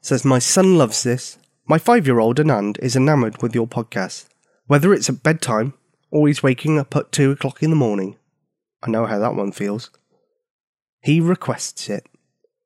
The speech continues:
He would also love for once to hear his name. Thank you for the soothing and super calming voice.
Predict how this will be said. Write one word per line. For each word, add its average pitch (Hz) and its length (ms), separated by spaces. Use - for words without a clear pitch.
He - 100
would 202 140
also 294 240
love 113 180
for 139 100
once 113 260
to 147 120
hear 123 220
his 135 220
name. 117 300
Thank 170 240
you 202 100
for 143 140
the 127 80
soothing 165 560
and 110 120
super 143 320
calming 135 480
voice. 101 480